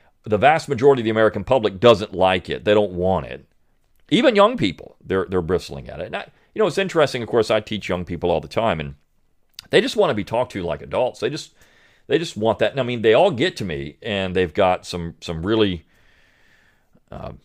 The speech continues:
strong views on some of these things because they're told it in school. But they don't really think about it. They're just regurgitating what they've been told. And when they actually start thinking about things, then they,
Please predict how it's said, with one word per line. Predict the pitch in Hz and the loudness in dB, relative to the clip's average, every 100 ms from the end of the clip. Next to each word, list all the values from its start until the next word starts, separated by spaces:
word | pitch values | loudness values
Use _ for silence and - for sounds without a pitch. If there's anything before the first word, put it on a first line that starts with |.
| _ _ _ _ - | _ _ _ _ -14
strong | - 135 135 110 | 4 6 6 4
views | 98 117 117 69 73 | 2 4 2 -2 -10
on | 78 | -12
some | 73 87 | -6 -4
of | 78 | -4
these | 78 | -8
things | - 73 | -10 -12
because | - 107 120 101 | -12 -2 0 0
they're | 120 | -2
told | - - 113 101 | -4 0 0 0
it | |
in | 104 | -4
school. | 104 - 180 160 - - _ _ _ _ _ _ _ _ _ _ _ _ _ _ _ _ _ _ _ _ _ _ _ _ _ - | -12 0 2 2 0 -14 _ _ _ _ _ _ _ _ _ _ _ _ _ _ _ _ _ _ _ _ _ _ _ _ _ -4
But | 139 | 2
they | 202 | 4
don't | 220 | 6
really | 196 139 | 4 4
think | - 240 | 2 0
about | 107 80 82 | 0 0 -2
it. | 101 | -4
They're | |
just | 113 135 - | -4 -4 -4
regurgitating | 110 104 143 120 113 107 95 | 0 4 4 4 2 2 2
what | 98 | 0
they've | 95 80 | 0 -2
been | 73 | -6
told. | - 131 92 | -2 0 2
And | 90 | 0
when | 101 | -2
they | 98 | -2
actually | 107 104 92 | -2 -4 -6
start | - 85 | -4 -2
thinking | - 202 202 | -2 -6 -6
about | 127 92 82 | 0 0 0
things, | 92 87 82 | -4 -4 -8
then | 87 85 | -6 -4
they, | 85 | -4